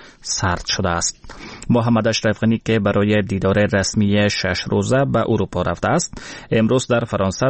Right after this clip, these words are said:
در اجلاس بین‌المللی تغییر اقلیم نیز سخنرانی خواهد کرد. قرار است آقای غنی ناوقت امروز راهی ایتالیا شده و سپس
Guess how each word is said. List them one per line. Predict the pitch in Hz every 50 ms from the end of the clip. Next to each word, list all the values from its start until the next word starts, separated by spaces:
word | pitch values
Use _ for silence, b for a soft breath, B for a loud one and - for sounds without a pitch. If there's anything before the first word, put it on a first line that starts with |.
| 123
در | 123 113 98
اجلاس | 98 92 - 95 101 104 104 - - 123 120 120 117 113 104
بین‌المللی | 104 104 101 101 101 98 95 98 98 95 95 98 107 113 113 113 110 110 110 - -
تغییر | 104 95 - 101 95 95
اقلیم | 95 101 - - 120 147 170 160
نیز | 151 160 170 165 - - B B B B
سخنرانی | B - - - 120 104 - 107 104 98 90 95 92 90 87 82
خواهد | - - 90 87 87 -
کرد. | - - 87 85 85 - - -
قرار | - 95 95 95 98
است | 95 - -
آقای | 98 - - 110 117 113
غنی | 107 110 117 110 113 127 135
ناوقت | 123 110 98 104 104 - - -
امروز | 95 95 92 - - - - - B B B B B
راهی | - 107 - 101 98 92 87 110 110
ایتالیا | - 101 98 - 95 92 95 110 135 170
شده | - - 175 160 165
و | 160 156 147 143 143
سپس | 139 - - - 143 - 143 135 139 -